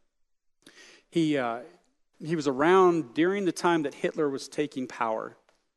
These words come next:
And so he was pastoring in Germany during the, the Nazi regime when they took power. And, and what was interesting is he was a, actually a pacifist. He didn't believe in act-, action. He didn't believe in, in, uh, you know,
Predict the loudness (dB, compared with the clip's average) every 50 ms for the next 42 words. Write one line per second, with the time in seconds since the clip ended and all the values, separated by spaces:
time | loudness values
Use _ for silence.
0 | _ _ _ _ _ _ _ _ _ -12 -10 -4 -4 -2 0 0 -2 -2 -4 -6
1 | -2 -2 -2 -2 -2 -2 0 0 0 0 -2 -2 -2 -2 0 0 0 -2 -2 -4
2 | -6 -8 -12 -8 -6 -4 -2 -2 -2 -2 -4 -4 -6 -6 -6 -6 -6 -8 -8 -4
3 | -2 -2 -4 -2 -4 -6 -6 -6 -8 -8 -8 -8 -6 -6 -6 -8 -8 -10 -12 -12
4 | -10 -8 -8 -8 -8 -10 -12 -8 -6 -4 -4 -2 -2 -2 -4 -6 -8 -12 -16 -20
5 | -20 -20 -20 -18 _ -10 -6 -4 -2 -2 -2 -2 0 -2 -2 -2 -2 -10 -6 -6
6 | -4 -4 -4 -6 -6 -6 -6 -6 -4 -4 -4 -4 0 0 -2 -2 -2 -6 -6 -6
7 | -4 -2 0 0 0 -2 -4 -6 -6 -6 -4 -4 -2 -2 -2 -4 -4 -2 0 0
8 | 0 0 -2 -6 -8 -12 -14 _ _ _ _ _ _ _ _ -4 -4 -4 -4 -6
9 | -16 -8 -2 -2 -2 -2 -2 -6 -8 -6 -6 -4 -4 -4 -4 -4 -4 -2 0 0
10 | 0 0 -2 -6 -6 -10 -18 -20 -20 -20 -20 _ -12 -10 -10 -8 -8 -8 -8 -10
11 | -10 -12 -16 -20 -20 -20 _ _ -10 -10 -8 -8 -8 -10